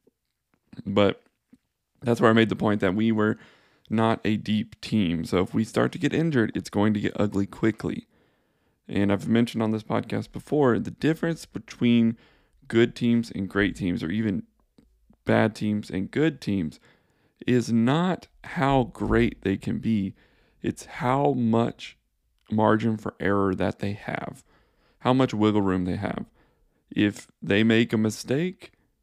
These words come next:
how much is it going to impact the bottom line? Say a team like the Chiefs, they can afford to be behind by ten points in the fourth quarter 'cause they can come back.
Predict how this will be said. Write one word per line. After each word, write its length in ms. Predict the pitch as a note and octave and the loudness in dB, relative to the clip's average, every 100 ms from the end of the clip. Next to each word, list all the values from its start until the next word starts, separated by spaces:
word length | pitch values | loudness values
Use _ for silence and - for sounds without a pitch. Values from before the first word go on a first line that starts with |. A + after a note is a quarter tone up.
| _ _ _ - | _ _ _ -2
how 200 | A#2 B2+ | 2 2
much 300 | B2 A2+ A2 | 2 0 -4
is 140 | A2 | -4
it 60 | E2 | -2
going 260 | G2+ G#2 | 0 0
to 120 | G2 F#2 | 0 -2
impact 420 | F#2+ D#3 G2 - | -2 -4 -6 -8
the 60 | |
bottom 320 | - G2+ - - | -4 -2 -2 -6
line? 320 | - - - _ _ _ _ _ | -6 -8 -12 _ _ _ _ _
Say 280 | - G#2+ G#2+ | 0 4 4
a 80 | G2+ | 2
team 240 | - A#2+ | 0 0
like 160 | A2 - | 0 -4
the 140 | - - | -10 -8
Chiefs, 420 | - F#2+ - - _ _ _ _ _ - | -6 -6 -8 -18 _ _ _ _ _ -2
they 180 | A#2+ | -2
can 160 | B2 C#3 | 0 0
afford 400 | B2 - A#2 A#2 | 0 2 2 2
to 60 | G#2 | 0
be 160 | A2 | 0
behind 460 | A2 A2 A#2+ C#3 A#2+ | 0 0 2 2 2
by 140 | F#2+ | 0
ten 260 | F2+ G2+ F#2 | 0 -2 -2
points 300 | G2 F2 - | -4 -6 -6
in 60 | F2+ | -6
the 60 | |
fourth 240 | F#2+ - - | -4 -4 -4
quarter 280 | G2+ G2 | -4 -4
'cause 180 | - G2+ | -6 -4
they 140 | A#2 C3 | -2 -4
can 160 | D#3+ | -6
come 180 | - A#2 | -4 -2
back. 500 | A#2 A#2+ - - | -2 -4 -8 -14